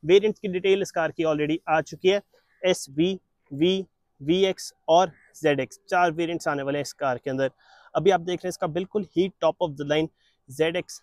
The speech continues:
variant। Engine option आपको यहाँ पर इस car में सिर्फ एक ही मिलेगा, जो कि रहेगा one point five liter का naturally aspirated petrol engine, जो कि आपको Honda City के अंदर भी देखने को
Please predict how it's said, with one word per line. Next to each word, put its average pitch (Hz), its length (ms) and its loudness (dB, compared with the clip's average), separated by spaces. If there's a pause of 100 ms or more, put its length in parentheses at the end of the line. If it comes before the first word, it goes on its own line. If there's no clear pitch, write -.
(220)
variant। 135 380 -2 (180)
Engine 190 260 2
option 202 260 -6
आपको 190 180 -8
यहाँ 175 220 -6
पर 175 80 -6
इस 160 100 -12
car 165 140 -2
में 175 100 -4
सिर्फ - 220 -10 (140)
एक 135 180 -4
ही 165 60 -4
मिलेगा, 160 260 -2
जो 143 180 -10
कि - 120 -12
रहेगा 135 200 -2
one 131 220 -8
point 151 160 -6 (160)
five 147 240 -2
liter 147 260 -4
का 151 100 -4
naturally 143 600 -6 (160)
aspirated 143 440 -12 (120)
petrol 139 360 -4
engine, 127 220 -8 (500)
जो 170 80 -2
कि 202 80 -6
आपको 180 340 -4
Honda 147 260 0
City 135 300 -12
के 151 60 -6
अंदर 135 160 -6
भी 143 140 -6
देखने 131 300 -6
को 196 160 -6